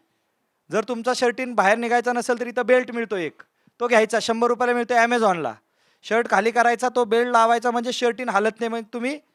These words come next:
कुस्ती खेळून आला तरी हलणार नाही शर्ट. तर छोट्या छोट्या गोष्टी आहेत त्या मॅनेज करायच्या.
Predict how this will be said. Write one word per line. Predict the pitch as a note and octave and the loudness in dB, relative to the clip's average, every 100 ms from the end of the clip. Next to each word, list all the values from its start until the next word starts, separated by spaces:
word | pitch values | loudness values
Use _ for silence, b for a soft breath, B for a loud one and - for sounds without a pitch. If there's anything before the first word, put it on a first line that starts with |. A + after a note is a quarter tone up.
| _ _ | _ _
कुस्ती | A#3+ - B3+ | -14 -6 0
खेळून | A3 A3+ | 0 2
आला | A#3 A#3+ | 2 2
तरी | A#3+ | 0
हलणार | A#3 G#3 G3 | 2 2 2
नाही | F3+ D#3+ | 0 -4
शर्ट. | D3 A#2+ - _ _ _ _ - | -6 -14 -18 _ _ _ _ -16
तर | A#3+ | 0
छोट्या | G#3 A3+ | 2 2
छोट्या | A#3 A3+ | 0 0
गोष्टी | A#3+ A#3 - | 0 -2 -4
आहेत | A#3 A#3+ | -8 -6
त्या | A#3 | -4
मॅनेज | A3+ A#3 A3+ - | 0 0 -2 0
करायच्या. | F#3+ D3 - | 0 0 -4